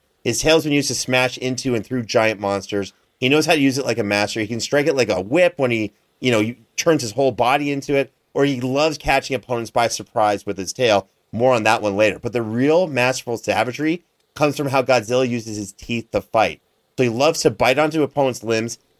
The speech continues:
and tear them off, or even more gruesome, grabbing onto King Ghidorah's neck and the head still waving around and everything, and he just kind of holds on the body and just takes this vicious glee and ripping his head, the neck right off his body. And that doesn't count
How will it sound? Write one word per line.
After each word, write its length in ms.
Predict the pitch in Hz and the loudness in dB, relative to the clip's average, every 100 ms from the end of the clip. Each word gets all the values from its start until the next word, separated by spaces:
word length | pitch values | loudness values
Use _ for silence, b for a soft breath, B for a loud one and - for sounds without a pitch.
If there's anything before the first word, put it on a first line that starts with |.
| - | -6
and 180 | 123 120 | -4 -4
tear 260 | - 135 | 0 0
them 160 | 131 120 | 2 2
off, 220 | 117 123 | 4 2
or 80 | 123 | 0
even 140 | 120 113 | -2 0
more 240 | 120 139 | 2 0
gruesome, 440 | 123 110 104 107 - _ - | 0 -2 -2 -6 -6 _ -4
grabbing 340 | 131 143 147 | 2 2 2
onto 200 | 139 131 | 0 0
King 240 | 127 - 143 | -4 -4 -2
Ghidorah's 460 | 131 123 123 107 | 0 2 2 0
neck 340 | 104 107 139 - _ _ _ | -2 0 0 -2 _ _ _
and 200 | 123 123 | -2 0
the 100 | 107 | 0
head 280 | 90 123 135 | 2 2 0
still 200 | - 143 | 0 2
waving 320 | 127 131 127 | 4 2 2
around 200 | 123 120 | 2 2
and 80 | 120 | 2
everything, 300 | 120 131 139 | -2 -2 -2
and 160 | - 123 | 0 0
he 60 | |
just 240 | 113 131 - | 0 -2 -2
kind 140 | 131 | -2
of 60 | 107 | 0
holds 160 | 135 | 0
on 60 | 135 | 2
the 80 | 123 | 2
body 200 | 127 127 | 0 0
and 160 | 117 | -6
just 260 | 110 117 - _ _ - | -6 -6 -8 _ _ -2
takes 240 | 170 156 | 0 0
this 160 | 143 - | -4 -6
vicious 560 | - 107 160 160 139 | -10 -2 0 0 -4
glee 260 | - 139 143 | -4 0 0
and 320 | 113 101 104 | 0 -4 0
ripping 300 | 139 - 151 | 0 2 0
his 240 | 127 110 | -2 -4
head, 280 | 110 117 101 92 | -2 -2 -4 -12
the 280 | - 107 113 | -6 -2 0
neck 180 | 117 - | -2 -2
right 200 | 113 123 | 0 2
off 160 | 120 | 2
his 120 | 110 95 | 0 -8
body. 360 | 101 107 127 - - | -8 -6 -8 -12 -2
And 240 | 131 117 | -2 2
that 180 | 143 156 | 2 2
doesn't 280 | 190 165 156 | 0 -2 -4
count 360 | - 196 156 | 0 0 0